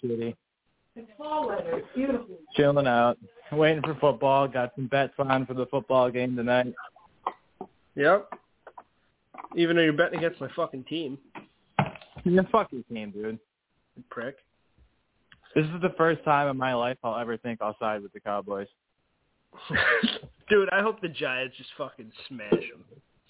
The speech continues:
Speaker 3: I really do. But, uh,
Speaker 1: Well, fuck you.
Speaker 3: we're, well, fuck you too. We're here to talk about, uh, we did the top ten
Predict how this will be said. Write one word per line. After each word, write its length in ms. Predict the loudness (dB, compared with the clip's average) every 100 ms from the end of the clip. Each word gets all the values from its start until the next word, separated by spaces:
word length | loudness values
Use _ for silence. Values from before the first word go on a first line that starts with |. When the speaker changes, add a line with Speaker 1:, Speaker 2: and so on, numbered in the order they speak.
| _ _ _ _ _ _ _ -20 -20 -20 -20 -20 _ _ _ -14
Speaker 3:
I 40 |
really 320 | -8 -6 -6 -10
do. 240 | -14 -20 -20 _ _ _ _ -20 -20 -20 _
But, 200 | 2 4 4
uh, 240 | 2 2 2 4
Speaker 1:
Well, 140 | 2
fuck 20 | 2
you. 120 | -4 0
Speaker 3:
we're, 120 | 0 -2 -20 _ _ _ _ _
well, 200 | -10 -10 -8
fuck 180 | -10 -8
you 100 | -10
too. 200 | -8 -8 -10 -20 -20 _ 2
We're 160 | 4
here 160 | 4 0
to 100 | -2
talk 360 | 0 0 0
about, 460 | -2 0 0 0 0
uh, 240 | -4 -2 -4
we 140 | -6
did 220 | -4 -6
the 80 | -6
top 380 | -4 -4 -4 -4
ten 400 | -2 -2 -2 -8